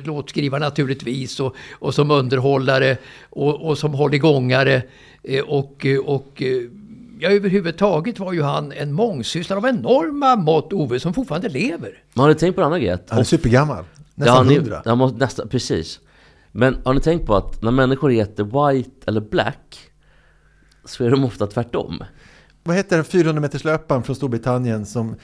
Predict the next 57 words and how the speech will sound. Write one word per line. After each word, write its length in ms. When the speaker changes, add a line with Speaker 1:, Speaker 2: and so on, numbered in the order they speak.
Speaker 3:
eh, 160
var 180
bäst 300
i 40
världen 340
för 460
kanske 240
femton 320
år 100
sedan? 160
Han, 180
han 160
hette 280
ju 60
Speaker 2:
Edwin 320
Moses, 360
han 140
var 80
inte 220
Speaker 3:
Ja, 40
men 100
han, 80
Speaker 2:
Moses. 140
Speaker 3:
han, 100
ja, 60
men 120
han 80
hette 180
ju 60
Black 300
efternamn. 380
Han 100
var 60
ju 60
vit. 460
Speaker 2:
Ja, 360
precis. 420
Och, 360
och, 80
Speaker 3:
Ro-, 140
Speaker 2:
eh, 60
Speaker 3:
Ro-, 180
Roger 280
Black. 400
Speaker 2:
Roger 240
Black. 380
Eh, 200
Barry 200
White 380
Speaker 3:
Kritvit. 360
Speaker 2:
var 80
svart. 540
Speaker 3:
Precis. 520
Speaker 2:
Per 220
Svartvadet 1040
i 100
vit. 360